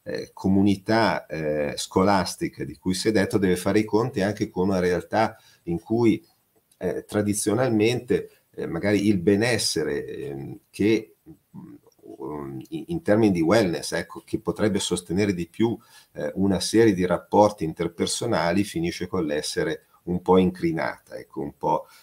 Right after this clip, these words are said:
eh, in difficoltà. Ehm, noi abbiamo, eh, potuto vedere, ecco, che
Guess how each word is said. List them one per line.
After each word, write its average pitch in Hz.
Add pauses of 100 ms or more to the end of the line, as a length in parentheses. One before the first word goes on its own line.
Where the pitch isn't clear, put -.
(120)
eh, 73
in 92
difficoltà. - (1300)
Ehm, 80 (2500)
noi 131
abbiamo, 104 (640)
eh, 78 (160)
potuto -
vedere, 90
ecco, 80
che -